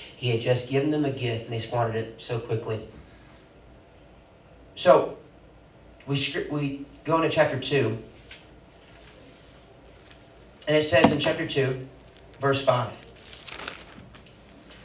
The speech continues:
"And when no bush of the field was yet in the land, and no small plant of the field was, had yet sprung up, for the Lord God had not caused it to rain in the land, and there was no man to work the ground.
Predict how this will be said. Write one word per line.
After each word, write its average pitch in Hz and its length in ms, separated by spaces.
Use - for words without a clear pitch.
"And 151 260
when 147 180
no 165 240
bush 185 300
of 165 60
the 156 140
field 139 300
was 135 180
yet 143 140
in - 60
the 156 80
land, 127 500
and 131 100
no 135 120
small 151 360
plant 156 240
of 131 80
the 117 60
field 113 340
was, 113 200
had 113 260
yet 135 140
sprung 135 520
up, 120 300
for 135 100
the 127 320
Lord 139 260
God 156 220
had 135 120
not 139 260
caused - 340
it - 20
to 135 80
rain 151 220
in 151 80
the 143 40
land, 117 440
and 113 100
there 117 80
was 110 220
no 135 200
man 131 260
to 117 60
work 117 240
the - 80
ground. - 420